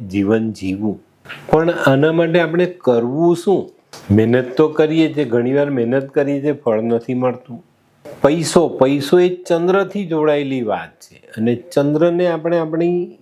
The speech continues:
જગ્યામાં સારો રાખવો છે તો શું કરવું જોઈએ? ભાઈ, સૌથી પહેલો જવાબ આવશે કે ભાઈ, માતાની સેવા. ચોક્કસ, માતાની સેવા કરશો તો, તો ધન મળવાનું જ છે,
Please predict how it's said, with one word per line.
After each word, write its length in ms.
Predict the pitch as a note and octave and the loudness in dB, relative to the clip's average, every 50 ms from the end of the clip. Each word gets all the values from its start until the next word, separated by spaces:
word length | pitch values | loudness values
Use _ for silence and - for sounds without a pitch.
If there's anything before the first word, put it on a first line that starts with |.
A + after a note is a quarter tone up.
| - | -6
જગ્યામાં 580 | C#3 B2+ D3 C#3+ D3 D3 E3 E3 D#3+ E3 E3 E3 | -2 -2 0 0 0 0 0 0 2 0 -2 -2
સારો 440 | D#3+ - D#3+ C3 B2+ C#3 D#3 D#3+ E3 | -2 -2 -2 0 0 0 2 2 2
રાખવો 460 | D#3+ D3+ C#3+ C3+ - - D#3+ E3 D#3+ | 0 -2 -4 -6 -6 -4 -2 -2 -2
છે 180 | D#3 - E3+ D#3+ | -2 -2 -4 -4
તો 220 | E3 - E3 E3 | -2 -2 -4 -2
શું 260 | D#3+ - F3+ E3+ D#3+ | -2 -2 -2 -2 0
કરવું 420 | - E3 D#3 D3+ D3+ D#3 D#3 D3 C#3+ | 0 0 0 0 0 -2 -2 -4 -4
જોઈએ? 280 | D3 D3 D3 D#3 F3+ - _ _ _ _ _ _ _ _ _ _ _ _ _ _ _ - - - - - - - - - - - - - - - | -6 -6 -6 -8 -10 -16 _ _ _ _ _ _ _ _ _ _ _ _ _ _ _ -20 -20 -20 -20 -20 -20 -20 -20 -20 -20 -20 -18 -6 0 2
ભાઈ, 120 | A2+ A#2 A#2 | 2 2 2
સૌથી 440 | A2+ - C3 B2+ B2 A#2+ B2 D#3 D3+ | 2 2 2 2 2 2 2 2 2
પહેલો 360 | C#3 D3 C#3 C#3+ C#3+ D3 D3 | 4 2 2 2 2 0 2
જવાબ 380 | C#3+ C#3+ D3 C#3+ C#3+ C#3+ D3 | 2 2 4 4 2 2 2
આવશે 360 | D3 C#3+ C3+ C3+ C3 - D3+ C3+ | 0 0 -2 -4 -8 -10 -10 -6
કે 140 | C3 C#3 | -6 -4
ભાઈ, 160 | C3+ C3 C#3+ C#3+ | -2 -2 0 0
માતાની 600 | C3 B2 A#2 A#2 A#2+ - C3+ C3+ C#3 C#3+ D3+ D3 | 0 0 0 0 0 -2 -2 0 -2 -4 -6 -6
સેવા. 400 | C#3+ - D#3 D3 C3+ C3 G#2+ - - _ _ _ _ - | -4 -2 -2 -2 -2 -4 -6 -6 -10 _ _ _ _ -2
ચોક્કસ, 540 | - - - - - - F3 D3+ B2 - - | 0 0 0 -2 -2 0 0 0 0 -4 -8
માતાની 580 | G#2+ F#2 F2 F#2+ F2+ - A#2+ B2 C3 C#3+ D3 C#3+ | -8 -8 -6 -6 -4 -2 -2 0 0 0 -2 -2
સેવા 360 | - C#3 C3+ C3 C3+ C#3+ D3 | -2 -2 0 2 2 2 0
કરશો 440 | C#3 C#3+ C#3+ C3+ C3+ C3+ - D#3+ D#3 | 0 0 -2 -2 -2 -2 -4 -4 -4
તો, 180 | D#3 D#3+ D#3 | -2 -2 -2
તો 200 | D3+ D3+ - E3 | -2 0 -2 -2
ધન 280 | D#3 C#3+ C#3+ C#3+ D3+ E3+ | 0 0 0 0 0 0
મળવાનું 720 | D#3+ D3+ F3 F3+ F3 F3+ F3 D#3 D#3+ E3+ F3+ F#3+ G3+ G#3+ | -2 0 0 0 0 0 0 0 0 0 -2 -4 -4 -6
જ 120 | F#3 F3 F3+ | -6 -8 -12
છે, 340 | F3 - - F#2+ - - | -12 -12 -14 -14 -14 -16